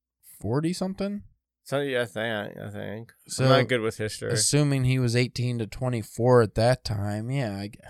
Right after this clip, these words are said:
Speaker 1: it's crazy. The th-, like, he was pretty old then. He must have
Speaker 2: Yeah.
Speaker 1: been in his nineties, I would,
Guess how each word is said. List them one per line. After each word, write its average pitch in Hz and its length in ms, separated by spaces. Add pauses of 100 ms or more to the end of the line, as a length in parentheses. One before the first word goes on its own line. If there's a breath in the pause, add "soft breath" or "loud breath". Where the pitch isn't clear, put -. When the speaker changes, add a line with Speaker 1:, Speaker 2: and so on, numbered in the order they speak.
(760 loud breath)
Speaker 1:
it's - 100
crazy. 151 400
The 110 180
th-, 110 180
like, 117 220 (280)
he 147 120
was 202 140
pretty 131 240
old 165 220
then. 104 360
He 139 100
must 160 180
have 131 80
Speaker 2:
Yeah. 131 40
Speaker 1:
been 120 80
in 113 40
his 110 120
nineties, 117 440
I 107 80
would, 104 120